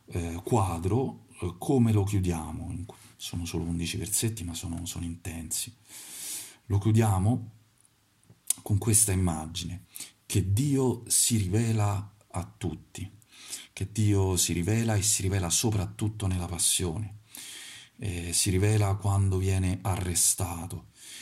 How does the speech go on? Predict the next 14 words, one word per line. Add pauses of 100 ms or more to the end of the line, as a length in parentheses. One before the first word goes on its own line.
(160)
che
Dio
continua
a
chiedere (160)
alle
persone
che
lo
seguono: (340)
"Chi
cercate? (240)
Cosa
cercate?"